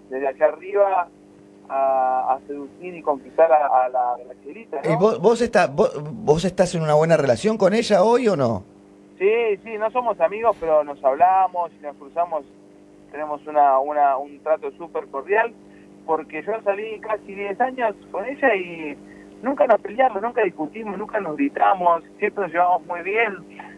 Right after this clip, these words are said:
Speaker 1: Simplemente que, bueno, de repente se, se terminó el amor y, y cada uno hizo su camino, pero sí, cuando nos vemos, tenemos, y además, ella la, el año pasado fue abuela de Nina, que es la hija más chica de Gonzalo,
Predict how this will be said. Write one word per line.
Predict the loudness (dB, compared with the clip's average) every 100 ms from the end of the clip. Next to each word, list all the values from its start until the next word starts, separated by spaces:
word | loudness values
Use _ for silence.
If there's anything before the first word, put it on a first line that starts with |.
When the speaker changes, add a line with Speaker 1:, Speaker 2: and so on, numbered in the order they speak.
| -18 -12
Speaker 1:
Simplemente | -6 0 0 -2
que, | 0
bueno, | 2 4 2 0
de | -2
repente | -2 -2 -4 -4
se, | -8 -14 -12 -8
se | -2
terminó | 0 0 2
el | 4
amor | 4 4 2 0 -4 -16
y, | -18 -18 -16
y | -20 -4
cada | 0 0
uno | -2 -8
hizo | -12 -14
su | -4
camino, | 0 0 -2 -6 -4
pero | -4 -6 -8
sí, | -10 -10 -10 -2
cuando | -2 -2
nos | -4
vemos, | 0 2 0 -2 -20 -20 -20 -20 -6
tenemos, | -2 -2 0
y | 2
además, | 4 4 0 -8 -20 -20 -16
ella | -12 -2 0
la, | 2
el | 0 -2
año | -6 0
pasado | 0 2 0 -2 -4
fue | -6 0
abuela | 0 0 -4 -4 -2 0 2 0 -2
de | -6 -10 -12 -12
Nina, | -12 -2 -2 -2
que | -8
es |
la | -10
hija | -8 -6
más | -6 -6
chica | -6 -2 -2
de | -2
Gonzalo, | -6 0 2 2 0 -2 -2